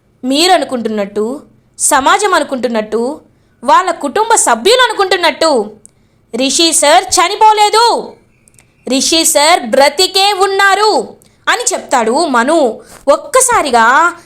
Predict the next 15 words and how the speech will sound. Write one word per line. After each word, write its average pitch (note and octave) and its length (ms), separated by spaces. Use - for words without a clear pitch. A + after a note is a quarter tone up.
శైలేంద్ర, D#4 680
దేవయాని D#4 560
షాక్ - 480
అయిపోతారు. F4 540
వసుధార, C#4 500
మహేంద్ర D#4+ 440
అందరూ F#4+ 600
అలా F4 480
మను D#4+ 300
వైపు D#4 460
చూస్తూ D#4+ 320
ఉంటారు. D4+ 680
ఇంకా G4+ 400
మనుతో F4+ 420
మహేంద్ర, C#4+ 640